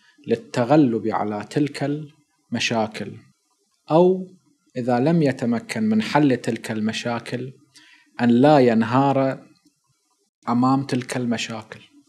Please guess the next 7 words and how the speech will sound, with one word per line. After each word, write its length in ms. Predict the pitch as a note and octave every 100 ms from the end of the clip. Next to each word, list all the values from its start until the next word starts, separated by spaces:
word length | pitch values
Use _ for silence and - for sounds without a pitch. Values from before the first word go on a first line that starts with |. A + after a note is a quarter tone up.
| _ _ _ - _ -
نفس 320 | G3 G3 -
الإنسان 680 | D3+ B2+ B2 - B2+ B2 B2
جموحة 880 | - B2+ B2 B2+ A2 - - - _ _ _ _ _ _ _ _ _ _
قد 300 | B2 - -
ترغب 680 | - D#3+ D#3 C3+ C3 C#3+ - _ _ _ -
إلى 160 | B2 B2+
الرذائل 1000 | B2+ A#2 A2 A#2+ A#2 A2+ A2 G#2 G2